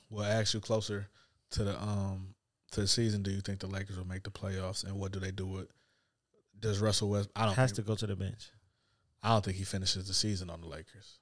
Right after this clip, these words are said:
Speaker 2: If they can find somebody, I don't know who the
Speaker 1: I,
Speaker 2: fuck.
Speaker 1: Indiana want them picks, and
Speaker 2: I'm
Speaker 1: they
Speaker 2: not giving up picks, though.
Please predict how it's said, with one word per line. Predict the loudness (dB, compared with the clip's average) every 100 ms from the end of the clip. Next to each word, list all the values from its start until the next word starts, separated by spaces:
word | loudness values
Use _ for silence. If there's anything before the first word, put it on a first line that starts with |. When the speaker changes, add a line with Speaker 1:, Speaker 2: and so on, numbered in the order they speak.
| _ _ -4
Speaker 2:
If | -2
they | -2
can | -2
find | -4 -4 -4
somebody, | -4 -6 -6
I | -4
don't | -4 -4 -6
know | -8
who | -6 -6
the | 0
Speaker 1:
I, | 0
Speaker 2:
fuck. | 0 2
Speaker 1:
Indiana | 6 8 10 10 10 8
want | 8 4
them | 4 2
picks, | 6 6 6 0
and | -4 -2 -2 -4 -6 -10 _ _ _ _
Speaker 2:
I'm | 2 6
Speaker 1:
they |
Speaker 2:
not | 6 6
giving | 6 4 4
up | 0
picks, | -4 -6 -8
though. | -12